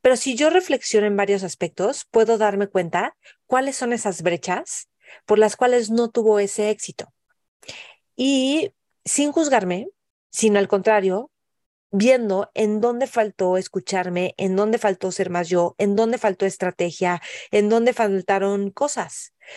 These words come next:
¿no? Y este, y, y la estrategia puede ser desde llegar muy tarde a un mercado, a un océano rojo, que ya hay un montón de podcast.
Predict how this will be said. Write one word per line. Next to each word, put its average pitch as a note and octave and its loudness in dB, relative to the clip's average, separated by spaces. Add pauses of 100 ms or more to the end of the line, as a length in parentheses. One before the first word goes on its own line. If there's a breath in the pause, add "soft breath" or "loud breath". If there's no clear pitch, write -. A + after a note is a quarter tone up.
(160 loud breath)
¿no? F3+ 0
Y F#3+ 4
este, F3+ 2 (680 loud breath)
y, B3+ -2
y B3 0
la A#3 2
estrategia A3+ 0
puede B3+ 0
ser B3 2
desde G#3+ 4 (140)
llegar G#3 2
muy A#3+ -4
tarde G#3+ 0
a G3+ -2
un G3 -4
mercado, F#3 -4 (100)
a F3+ -2
un F#3+ 2
océano F3 -2
rojo, D#3 -4 (440)
que E3+ 0
ya E3+ 2
hay F#3 2
un F3 -2
montón E3 -4
de E3 -4
podcast. E3+ -4